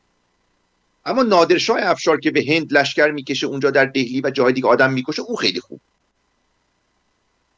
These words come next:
چنگیزخان جنایتکار، اما آقا محمد خان قاجار که میره در گرجستان و تفلیس و ارمنستان و جاهای دیگه آدم میریزه تو دریا، او خوبه.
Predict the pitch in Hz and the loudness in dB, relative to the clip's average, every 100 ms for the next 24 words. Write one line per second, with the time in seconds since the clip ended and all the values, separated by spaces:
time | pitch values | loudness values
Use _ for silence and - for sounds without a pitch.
0 | _ _ _ _ _ _ _ - 143 175 | _ _ _ _ _ _ _ -4 0 2
1 | 165 170 - 226 277 214 175 165 160 - | 2 -2 0 -2 2 2 6 4 2 -6
2 | 131 - _ _ _ _ _ _ _ _ | -10 -10 _ _ _ _ _ _ _ _
3 | _ _ 123 190 160 160 160 151 151 151 | _ _ 2 4 6 4 2 -4 -8 -8
4 | 147 185 202 180 151 156 160 156 139 143 | -10 -10 -10 -4 -2 -2 -4 -6 -10 -6
5 | 135 127 - _ _ _ _ _ 123 143 | -4 -6 -10 _ _ _ _ _ 0 2
6 | 135 123 147 143 131 - 123 113 131 127 | 2 0 0 0 -2 -2 -2 0 -2 -2
7 | 131 117 113 110 101 135 127 123 117 123 | 2 2 2 -2 -2 -2 -2 0 2 2
8 | 120 123 120 123 123 113 110 - 120 123 | 2 2 4 4 2 -4 -8 -8 0 2
9 | 117 185 202 - 165 131 101 | 4 2 2 -2 -8 -8 -10